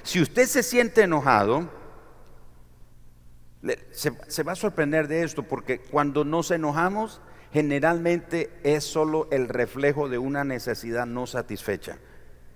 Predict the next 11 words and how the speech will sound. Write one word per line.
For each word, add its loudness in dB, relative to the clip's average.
Y 4
el 4
enojo 2
es 0
algo -2
del -2
alma. -2
Algunas 4
veces 0
nosotros -4
nos -6